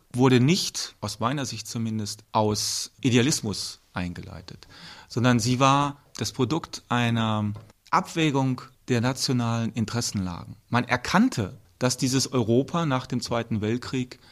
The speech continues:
einen völlig anderen Stellenwert besaß. Es gab neue Supermächte. Wenn Europa überhaupt noch eine Rolle in der Welt spielen wollte, dann musste es sich einigen.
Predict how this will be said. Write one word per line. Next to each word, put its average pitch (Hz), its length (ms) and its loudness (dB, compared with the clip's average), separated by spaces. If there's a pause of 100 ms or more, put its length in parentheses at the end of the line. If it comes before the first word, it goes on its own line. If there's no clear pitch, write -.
(140)
einen 117 280 0
völlig 131 380 0
anderen 117 300 -2
Stellenwert 110 500 -2
besaß. 107 500 -8
Es - 140 -16
gab 101 200 -6
neue 107 200 0
Supermächte. 123 880 -2 (140)
Wenn 131 320 2
Europa 139 560 0
überhaupt 127 440 0
noch - 120 -2
eine 117 180 0
Rolle 98 340 -4 (220)
in 123 320 0 (180)
der 117 140 2
Welt 107 160 2
spielen 110 440 0
wollte, 120 360 0
dann 117 200 0
musste 143 360 0
es - 120 -8
sich - 240 -6
einigen. 127 480 4